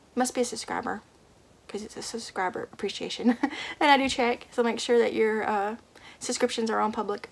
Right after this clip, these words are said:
But anyways, without further ado, let's get into it. So right now I got everything in the bags except one ball of yarn wouldn't fit. So I made these bags. These are brand new bags. I just made 'em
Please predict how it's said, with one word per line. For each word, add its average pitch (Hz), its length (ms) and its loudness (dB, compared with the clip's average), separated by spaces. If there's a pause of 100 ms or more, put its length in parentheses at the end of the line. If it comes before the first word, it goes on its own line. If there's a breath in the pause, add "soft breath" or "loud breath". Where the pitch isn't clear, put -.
(360 loud breath)
But 320 100 -2
anyways, 359 340 4
without 247 240 0
further 269 160 2
ado, 277 160 2
let's - 160 -2
get 269 100 -4
into 277 180 -4
it. 196 140 -4 (380 loud breath)
So 240 140 -4
right 262 140 0
now 294 160 4
I 262 60 6
got 220 200 2
everything 247 340 2
in 226 120 4
the 220 60 2
bags 214 560 2 (140)
except 214 380 -4
one 214 300 -4
ball 202 160 4
of 190 80 0
yarn 185 220 -2
wouldn't - 200 -8
fit. 185 320 -6 (480 loud breath)
So - 140 4
I 240 60 8
made 269 140 4
these 254 140 0
bags. 247 220 2
These 233 120 0
are - 40 -2
brand 208 260 0
new 214 80 0
bags. 196 320 0
I - 80 -4
just 196 220 -6
made 185 120 -4
'em 196 120 -4